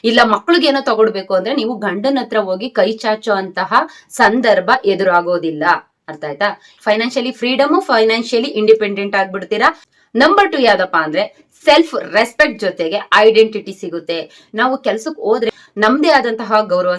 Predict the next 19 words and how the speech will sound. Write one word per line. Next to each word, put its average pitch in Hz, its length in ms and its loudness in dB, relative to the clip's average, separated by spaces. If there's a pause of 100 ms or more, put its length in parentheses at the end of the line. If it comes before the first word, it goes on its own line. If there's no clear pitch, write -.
ಸಿಗುತ್ತೆ, 175 380 -6
ನಮ್ದೇ 269 380 0
ಆದಂತಹ 214 460 -2 (220)
ಹೆಸರು 220 260 -2
ಸಿಗುತ್ತೆ. 175 680 -6 (160)
ಸೆಲ್ಫ್ 190 300 -4
ಕಾನ್ಫಿಡೆನ್ಸ್, 247 720 -6
ಸೆಲ್ಫ್ 226 300 -2 (120)
ರೆಸ್ಪೆಕ್ಟ್ 214 440 -8
ಅನ್ನೋಂಥದ್ದು 190 520 -10 (300)
ತುಂಬಾ 254 280 2
ಇಂಪಾರ್ಟೆಂಟ್. 240 500 -4
ಅವೆರಡೂ 220 520 0
ಕೂಡ 254 220 2 (180)
ನಿಮ್ಮ, 214 340 -6 (100)
ಆ, 185 240 -6
ನಿಮಗೆ 208 360 -4
ಕೆಲ್ಸಕ್ಕೆ 185 400 -8
ಹೋಗೋದ್ರಿಂದ 202 500 -2